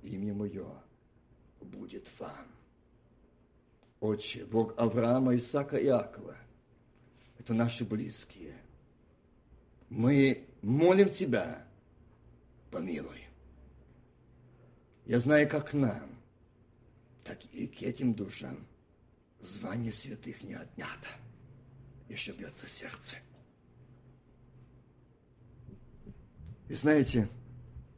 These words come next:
люди есть такие,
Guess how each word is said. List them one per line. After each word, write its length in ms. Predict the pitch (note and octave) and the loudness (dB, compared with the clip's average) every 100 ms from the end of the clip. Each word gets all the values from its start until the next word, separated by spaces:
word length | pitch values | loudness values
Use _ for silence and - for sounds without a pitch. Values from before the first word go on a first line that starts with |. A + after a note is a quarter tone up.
| - - - - - - - _ _ - - - - - - - - - - - - - - - - - - - _ - | -20 -20 -20 -20 -20 -20 -20 _ _ -20 -20 -20 -20 -20 -20 -20 -20 -20 -20 -20 -20 -20 -20 -20 -20 -20 -20 -20 _ 2
люди 280 | B2+ C3+ B2 | 6 8 10
есть 260 | B2+ A#2+ | 8 6
такие, 440 | B2 - C#3 A2 | 2 4 6 6